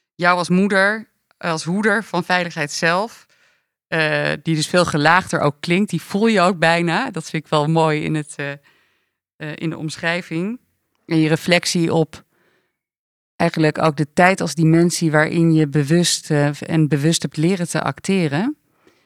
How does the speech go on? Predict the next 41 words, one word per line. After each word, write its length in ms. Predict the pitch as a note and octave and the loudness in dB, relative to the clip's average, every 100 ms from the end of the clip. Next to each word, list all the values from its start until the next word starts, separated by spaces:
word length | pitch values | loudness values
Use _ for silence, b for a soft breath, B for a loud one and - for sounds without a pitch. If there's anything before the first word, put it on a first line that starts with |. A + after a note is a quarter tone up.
| _ _ _ _ | _ _ _ _
vind 200 | - C3 | -10 -4
ik 60 | - | -2
ook 100 | F3 | 2
heel 180 | D#3+ C#3 | 2 0
boeiend 720 | B2+ D3+ C3+ E3+ B3+ - - | 0 2 2 0 -2 -8 -12
en 160 | - E3 | -4 -4
ook 120 | D#3+ | -2
heel 120 | D3 | -2
powerful, 600 | - F#3+ G#3+ F#3+ D3+ D3+ | 2 4 4 4 0 -4
denk 180 | C3+ C3 | -2 -4
ik, 120 | C#3 | -2
naar 120 | C3+ | -4
voren 360 | - F3 G3 D#3+ | 0 0 0 -2
toe. 240 | - F#3 | -4 -6
Gewoon 300 | - D3 C#3+ | -4 -2 -2
vanuit 260 | - D3+ C#3 | -2 -4 -6
de 60 | - | -4
plek 220 | D#3 - | -4 0
waar 140 | C#3+ | 0
je 60 | C#3 | 0
nu 120 | D3 | 0
staat. 520 | - D#3 C#3+ B2+ - _ _ _ _ _ _ _ | 0 0 0 -2 -8 _ _ _ _ _ _ _
Dat 220 | D3+ - | -8 -6
je 80 | C#3+ | -2
vanuit 260 | D3 C#3 | 2 2
dat 200 | D3+ D#3 | 2 0
begrip 380 | D3+ - F3 - | -2 -4 -4 -2
en 60 | D3 | -4
dat 160 | C#3+ | -4
besef 480 | C#3+ - F3 D3+ - | -4 -2 0 -2 -2
en 200 | - F#3 | -2 2
de 80 | F3 | 2
netwerken 600 | D#3+ D#3+ D3 C#3 C3+ C#3 | 2 0 -2 -2 -4 -6
waar 100 | C3+ | -4
je 80 | C#3+ | -4
al 100 | D3 | -2
in 160 | E3 | -2
zit, 360 | - B2+ - - _ _ _ _ _ _ | -2 -8 -10 -20 _ _ _ _ _ _
misschien 280 | - - D3+ | -12 0 2
inderdaad 400 | D#3+ D3+ C#3 C#3 | 4 4 4 2
echt, 500 | - E3 - - - | 2 0 0 -6 -8